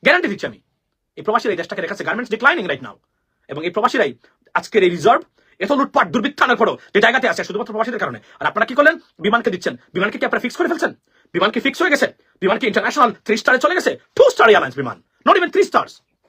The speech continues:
এবং এমন একজন ব্যক্তিকে দিয়েছেন এভিয়েশন মিনিস্ট্রি। আমি হাসান আরিফ, ব্যারিস্টার হাসান আরিফ বা অ্যাটর্নি জেনারেল ছিলেন, আমি ওনাকে লিগ্যাল ম্যাটার বা কনস্টিটিউশন রাইট নিয়ে প্রশ্ন করারও আমি দুঃসাহস দেখাবো না। কিন্তু আমি যদি বলি এভিয়েশন নিয়ে, আপনি আমাকে বলতে পারবেন হাসান আরিফ সাহেব, আপনি কি বলতে পারবেন এশিয়ানা এয়ারলাইন্স কোন, কোন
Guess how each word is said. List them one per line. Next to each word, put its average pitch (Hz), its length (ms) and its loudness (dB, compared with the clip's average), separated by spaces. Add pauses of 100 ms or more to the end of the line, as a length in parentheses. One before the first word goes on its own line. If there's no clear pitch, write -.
(760)
এবং 202 180 0
এমন 277 140 6
একজন 254 160 -2
ব্যক্তিকে 226 260 0
দিয়েছেন 220 200 0 (280)
এভিয়েশন 247 320 0
মিনিস্ট্রি। 165 260 -6 (400)
আমি 240 100 0 (280)
হাসান 262 260 2
আরিফ, 151 160 0 (320)
ব্যারিস্টার 247 300 2
হাসান 247 200 0
আরিফ 175 200 -2
বা 202 40 6 (180)
অ্যাটর্নি 240 280 -2
জেনারেল 214 200 2
ছিলেন, 135 140 -2 (240)
আমি 214 140 0
ওনাকে 262 160 -2 (120)
লিগ্যাল 262 240 2
ম্যাটার 214 200 2
বা 190 100 -2
কনস্টিটিউশন 247 420 -6
রাইট 240 180 -4
নিয়ে 180 120 0 (320)
প্রশ্ন - 320 2
করারও 277 220 6
আমি 226 100 -2
দুঃসাহস - 260 -2
দেখাবো 151 220 -2
না। 110 40 -16 (280)
কিন্তু 247 140 0
আমি 269 100 2
যদি 294 120 0
বলি 233 80 2 (100)
এভিয়েশন 320 360 0
নিয়ে, 170 120 0 (280)
আপনি 262 140 0
আমাকে 285 180 4
বলতে 214 140 2
পারবেন 311 200 6
হাসান 240 160 2
আরিফ 277 160 0
সাহেব, 311 160 4 (540)
আপনি - 180 -2
কি 285 60 -4 (100)
বলতে 214 160 0
পারবেন 240 200 4 (320)
এশিয়ানা 294 300 4
এয়ারলাইন্স 262 380 2
কোন, 285 100 2 (160)
কোন 262 100 -4